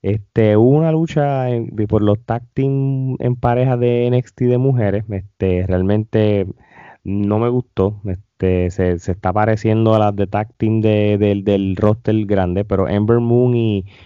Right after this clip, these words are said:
y Shotzi Blackheart derrotan a, a Candice LeRae y Indy Hartwell. Este, esta lucha, mano, no,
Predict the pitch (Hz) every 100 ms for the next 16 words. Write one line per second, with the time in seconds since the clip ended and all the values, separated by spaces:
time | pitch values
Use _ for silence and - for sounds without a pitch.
0 | _ 101 95 110 104 127 117 117 117 117
1 | 101 95 95 107 110 107 107 101 98 95
2 | 92 90 87 87 - 95 92 92 92 90
3 | 92 98 107 92 110 107 107 110 127 123
4 | 107 104 - - - - - 98 95 -
5 | 101 98 117 123 120 120 110 110 104 92
6 | 92 95 101 104 101 92